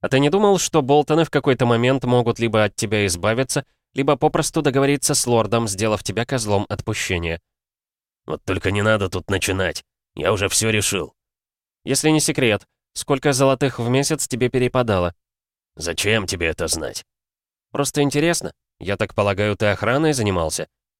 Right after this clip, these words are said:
«А теперь стану полноценным партнером», заявляет Михаил. «Вот где собака зарыта». Из моей груди вырываются уничижительные смешки. «Грыз кости, а сейчас хозяин пообещал тебе вкусный стейк?»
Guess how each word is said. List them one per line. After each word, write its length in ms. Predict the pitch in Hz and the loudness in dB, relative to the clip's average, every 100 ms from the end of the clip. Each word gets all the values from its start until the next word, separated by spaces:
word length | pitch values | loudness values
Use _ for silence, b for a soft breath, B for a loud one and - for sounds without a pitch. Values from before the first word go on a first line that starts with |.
| _ _ _ | _ _ _
«А 80 | - | -10
теперь 240 | - 92 | -2 0
стану 340 | 98 - 110 101 | 0 0 -2 0
полноценным 640 | 104 107 104 107 107 101 | 0 0 -2 -2 0 -2
партнером», 600 | 101 95 107 113 73 - _ _ | -2 -2 0 0 0 -6 _ _
заявляет 540 | - 85 87 87 82 - | -8 -4 -2 -2 -2 -4
Михаил. 420 | 85 87 82 82 _ _ _ _ _ _ _ | -6 -4 -4 -6 _ _ _ _ _ _ _
«Вот 460 | - 87 131 143 131 | -6 0 2 4 2
где 180 | 107 113 | 0 0
собака 460 | - 101 98 98 | 0 -2 -2 -2
зарыта». 440 | 87 95 92 92 82 _ _ _ _ _ | 0 2 0 -2 -8 _ _ _ _ _
Из 160 | 101 | -6
моей 340 | 92 107 104 104 | -2 -2 0 -2
груди 280 | 98 98 117 | 0 -2 0
вырываются 560 | 98 87 98 95 - - | 0 0 0 -2 -4 -4
уничижительные 800 | 98 92 92 85 87 90 90 90 | -2 -2 -2 -4 -4 -4 -2 -2
смешки. 520 | - 95 - - 82 - _ _ _ _ | -2 -4 -6 -6 -8 -10 _ _ _ _
«Грыз 400 | 101 123 120 - | -4 0 0 -2
кости, 440 | - 113 139 - | -2 0 0 0
а 180 | 170 123 | 0 0
сейчас 460 | 120 110 - 117 - | 0 -2 0 -2 0
хозяин 460 | 131 95 107 120 | 0 0 0 0
пообещал 540 | 120 107 95 90 104 110 | 2 0 0 -2 0 -2
тебе 200 | 107 110 | 0 -2
вкусный 440 | - 110 - 113 | -2 -4 0 0
стейк?» 400 | 104 - 156 - | 0 0 -2 -2